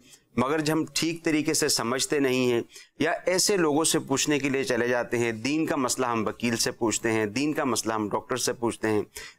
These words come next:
दीन का मसला हम इंजीनियर से पूछते हैं, तो नतीजा क्या निकलता है उसको तो मालूम ही नहीं होता, उसको पता ही नहीं होता कि दीन इस्लाम है क्या।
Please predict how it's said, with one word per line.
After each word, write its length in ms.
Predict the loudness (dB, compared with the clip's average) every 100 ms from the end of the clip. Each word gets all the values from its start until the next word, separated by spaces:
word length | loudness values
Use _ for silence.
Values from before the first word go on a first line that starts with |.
| -8
दीन 280 | -2 0 2
का 100 | 0
मसला 300 | 0 0 0
हम 120 | 0
इंजीनियर 400 | 0 0 0 0
से 160 | 0 0
पूछते 320 | -2 -2 0
हैं, 180 | 0 -2 -8 _ -4
तो 80 | 0
नतीजा 400 | 0 0 0 0
क्या 180 | 0 0
निकलता 400 | 0 -2 -4 -2
है 100 | -2
उसको 240 | -2 -2
तो 120 | -2 0
मालूम 340 | 2 2 2
ही 60 | 4
नहीं 120 | 2
होता, 280 | 0 -4 -8 _
उसको 200 | -4 -2
पता 240 | -2 -2 -2
ही 80 | 0
नहीं 100 | 0
होता 240 | 0 -4
कि 120 | -2
दीन 160 | 0 2
इस्लाम 380 | 2 0 -2 -2
है 160 | -4
क्या। 280 | -2 -4